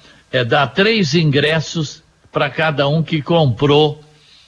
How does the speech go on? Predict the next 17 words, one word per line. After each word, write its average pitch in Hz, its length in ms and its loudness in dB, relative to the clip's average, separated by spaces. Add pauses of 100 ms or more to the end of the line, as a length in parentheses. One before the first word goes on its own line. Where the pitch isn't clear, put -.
(160)
o 123 1000 -2
passaporte, 123 920 -2
né? 113 160 0
Pra 165 220 0
ter 220 200 0
público, 190 480 2
porque 139 120 -2
agora 185 480 0 (220)
dinheiro 202 580 2
nenhum 214 380 2
jogo 202 600 0
deu, 120 460 0
de 110 240 -2
renda 190 380 2
só 170 180 -2
deu 156 240 0
prejuízo, 156 840 0